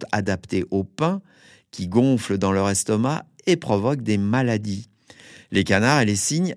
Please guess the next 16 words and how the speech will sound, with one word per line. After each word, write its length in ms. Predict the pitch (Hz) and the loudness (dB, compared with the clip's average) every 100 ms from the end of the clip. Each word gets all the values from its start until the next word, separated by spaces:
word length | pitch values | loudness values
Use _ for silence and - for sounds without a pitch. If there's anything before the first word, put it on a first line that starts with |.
| 113 | -4
sont 260 | - 131 120 - - | -2 -2 -2 -6 -2
herbivores. 920 | 160 147 139 127 131 127 127 120 123 _ | 0 0 -2 0 2 4 2 0 -6 _
Ils 180 | 107 98 | -4 -4
se 160 | - 104 | -2 -2
contentent 600 | - 95 92 127 131 127 - | -2 -6 -4 -4 -4 -8 -12
d'algues 580 | 87 92 107 110 107 - _ | -4 -2 0 -2 -6 -14 _
et 120 | 110 98 | -2 0
d'herbes. 500 | 95 95 85 80 76 _ - - - - - | 0 0 -2 -6 -10 _ -20 -20 -20 -20 -2
Nourrir 360 | 120 131 151 | 2 4 4
ces 220 | 143 131 123 | 2 0 2
animaux 320 | 123 123 123 | 2 2 0
sauvages, 520 | 117 117 117 147 151 | 0 0 2 0 0
les 200 | 123 110 | -2 2
habituer 680 | 117 113 107 123 120 120 110 - | 0 0 -4 0 2 2 -2 -6
à 220 | 107 104 | -2 0
l'alimentation 960 | 101 101 101 101 107 98 - 101 90 | 0 0 -2 -2 -4 -4 -4 -4 -6